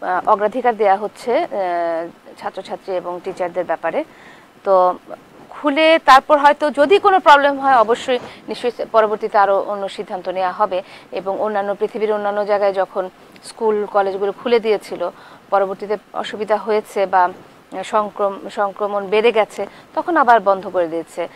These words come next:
তো এটা শুরু করতেই পারে, শুরু মানে নিশ্চয়ই কোনো, আহ, ইয়ে আছে, সিস্টেমের মধ্যে রেখেছে। আমি যেটা শুনেছি যে পর্যায়ক্রমে, হ্যাঁ, ধাপে ধাপে খোলা হবে। স্কুলে হয়তো, আহ, দুই দিন, তিন দিন এরকম করে ধাপে ধাপে এটা বৃদ্ধি করা হবে।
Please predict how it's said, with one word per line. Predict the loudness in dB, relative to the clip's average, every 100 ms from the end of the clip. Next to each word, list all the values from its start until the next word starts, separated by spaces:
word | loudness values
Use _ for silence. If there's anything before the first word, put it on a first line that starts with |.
| -20 -6
তো | 0 0
এটা | 2 0 2 2 0 -4
শুরু | -4 -2
করতেই | -4 -4 -4 0
পারে, | 0 0 -4 -10 _ -10
শুরু | -4 -2 -2
মানে | -2 -4
নিশ্চয়ই | -4 -6 -6
কোনো, | -2 -2
আহ, | -2 -4 -2 0 -2 -8 -18 -4
ইয়ে | 4
আছে, | 4 4 -2
সিস্টেমের | -6 -10 -6 0 0 0
মধ্যে | 0 0
রেখেছে। | -2 -4 -6 -6 -6 -12
আমি | -8 -6
যেটা | -4 -6
শুনেছি | -6 -6 -6 -4 -6 -6 _ _ -10
যে |
পর্যায়ক্রমে, | 0 2 4 4 2 2 -2 -4 -12 -18 -20 -20 -20 _ _ -16
হ্যাঁ, | -10 -8 -8 -4
ধাপে | 0 2
ধাপে | 0 0 -4
খোলা | -6 -2 -2
হবে। | -2 -6 -10 -14 _ -20 -20 -20 -20 -20 -20 -20
স্কুলে | -20 -6 0 2
হয়তো, | 2 2 -2 -4 -8 -18 -4
আহ, | 0 2 0
দুই | 0 0
দিন, | -2 -4
তিন | -6 -6
দিন | -6 -2
এরকম | 0 2 0
করে | 2 2 2
ধাপে | 2 0 0
ধাপে | -2 -2 -4
এটা | -4 -4
বৃদ্ধি | -4 -10 -10
করা | -8 -6 -4
হবে। | -4 -8